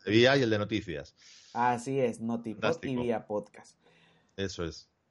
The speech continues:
Speaker 2: Fernando, ya que hemos hecho esta introducción de confusión y todo eso, donde te he cambiado el nombre, pero prometo ya no hacerlo más.
Speaker 1: Y un
Speaker 2: ¿Sí?
Speaker 1: pequeño detalle más, ya por, bueno, por rematar, ¿no?
Speaker 2: Eso.
Speaker 1: El,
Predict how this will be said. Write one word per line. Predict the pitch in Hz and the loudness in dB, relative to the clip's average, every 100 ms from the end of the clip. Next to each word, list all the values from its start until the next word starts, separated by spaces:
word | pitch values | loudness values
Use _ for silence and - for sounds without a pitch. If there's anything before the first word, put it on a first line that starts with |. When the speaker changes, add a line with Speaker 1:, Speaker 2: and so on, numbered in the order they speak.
| _ _ | _ _
Speaker 2:
Fernando, | 175 165 214 247 240 156 | 2 2 2 2 2 2
ya | 143 156 | 0 -2
que | 190 | -4
hemos | 196 196 | -6 -4
hecho | 196 196 | -6 -4
esta | 190 190 185 190 | -6 -6 -6 -6
introducción | 180 175 135 117 135 147 160 175 156 | -2 0 0 0 -4 -6 -8 -10 -4
de | 175 170 | -2 -2
confusión | 160 143 123 104 123 143 156 147 135 | -4 -4 -4 -4 -2 -2 0 -2 -4
y | |
todo | 117 123 131 139 | -4 0 2 2
eso, | 135 135 | 0 -4
donde | 131 117 | -4 -4
te | 110 | -6
he | |
cambiado | 117 120 123 127 | -6 -2 -2 -2
el | 123 | -2
nombre, | 127 127 127 127 | -2 -4 -2 -2
pero | 127 110 | -2 -4
prometo | - 110 110 127 | -4 -6 -4 -4
ya | 127 127 | -4 -4
no | |
hacerlo | 127 131 120 123 | -6 -6 -6 -8
más. | 120 127 - _ _ _ _ | -10 -12 -16 _ _ _ _
Speaker 1:
Y | 143 143 | 8 10
un | 165 | 10
Speaker 2:
¿Sí? | |
Speaker 1:
pequeño | 156 147 135 120 | 6 4 4 2
detalle | 120 135 120 120 | 2 2 4 4
más, | 135 123 - | 4 2 0
ya | 117 120 | 2 4
por, | 110 117 | 4 4
bueno, | 107 117 110 | 4 2 4
por | 113 | 2
rematar, | 110 113 113 - 156 131 - | 4 4 4 4 4 0 0
¿no? | - | 2
Speaker 2:
Eso. | 160 - 113 - - | 2 0 -2 0 6
Speaker 1:
El, | 135 | 6